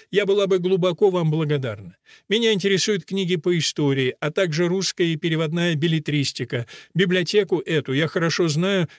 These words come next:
так как всегда раньше ею пользовалась». Личная жизнь Светланы была полна различных перипетий. Три замужества, двое детей от разных отцов, индийский коммунист-любовник Браджеш Сингх, скончавшийся в тысяча девятьсот шестьдесят шестом году.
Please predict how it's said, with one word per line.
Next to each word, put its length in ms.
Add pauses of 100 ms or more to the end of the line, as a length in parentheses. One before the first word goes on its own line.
так 160
как 160
всегда 400
раньше 280
ею 300
пользовалась». 680 (1200)
Личная 520
жизнь 320
Светланы 640
была 280
полна 460
различных 600
перипетий. 600
Три 240
замужества, 880 (300)
двое 320
детей 400
от 80
разных 400
отцов, 500
индийский 540
коммунист-любовник 1040
Браджеш 800
Сингх, 560
скончавшийся 880
в 60
тысяча 320
девятьсот 400
шестьдесят 440
шестом 400
году. 320